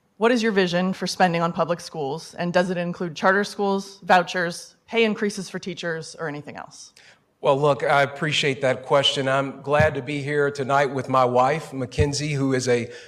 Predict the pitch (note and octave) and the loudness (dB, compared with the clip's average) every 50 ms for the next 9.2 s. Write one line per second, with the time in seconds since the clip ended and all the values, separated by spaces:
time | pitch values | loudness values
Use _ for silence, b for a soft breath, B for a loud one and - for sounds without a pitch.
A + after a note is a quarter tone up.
0 | B B B - D3+ D#3 D3 D3+ B2+ - - - D3+ D3 C#3+ - - C#3+ C3+ - | B B B 0 0 0 0 0 -4 -6 -6 -6 -4 -6 -6 -4 -4 -4 -4 -4
1 | - D3+ - - C#3+ B2+ - - D3+ D3+ D3+ D3+ D3 D3+ D3 C#3 B2+ B2 - - | -4 -4 -4 -4 -4 -4 -4 -2 -2 -4 -2 -2 -2 -2 0 0 0 0 0 2
2 | - D#3 D#3 D#3 D3+ C#3 C3+ D3 D#3 C#3+ C3+ B2+ B2+ C3 B2+ - - B B B | 2 2 2 0 -2 -4 -4 -4 -2 -2 -2 -2 -2 -2 -4 -6 -10 B B B
3 | B B B B - C#3+ C3+ C3 C3 C3+ C#3+ D3 C#3+ C3 C3 - C#3 C#3 C3+ B2+ | B B B B -10 -8 -4 -2 0 2 2 2 0 -2 -2 2 2 2 2 2
4 | B2 A#2 - - - C#3+ C3+ - - - - - C3 A2+ - - - - - - | 0 -4 -6 -4 -2 -2 -2 -2 -4 -8 -6 -4 -4 -4 -4 -8 -16 -18 -14 -10
5 | - - - - D3 A#2+ - - G2+ G2+ - - D#3 - - C3+ B2 A2+ - - | -6 -4 -2 0 0 0 0 -4 -6 -6 -6 -6 -6 -4 -4 -4 -4 -6 -6 -4
6 | E3+ E3+ D#3+ E3 - - - D3+ C3+ C3 A2+ - C#3+ C#3 C#3 B2 A2+ A#2 C3 B2+ | -2 -2 -2 -2 -6 -10 -8 -6 -6 -6 -4 -2 0 0 0 0 -2 0 2 2
7 | A#2+ A2 G#2 F#2+ - B B B B B B B E3 D3+ - - F3+ D#3+ D3+ - | 2 2 0 -4 -10 B B B B B B B -4 0 2 6 6 6 4 4
8 | - - - F3+ G3 G#3 G#3 F#3+ F3+ E3+ D3+ D3 D3 C#3+ - - - E3+ E3 F3 | -2 -2 0 0 2 0 0 -2 -2 0 2 2 2 0 -2 2 4 6 6 6
9 | F#3 E3+ F3+ - | 4 2 -4 -12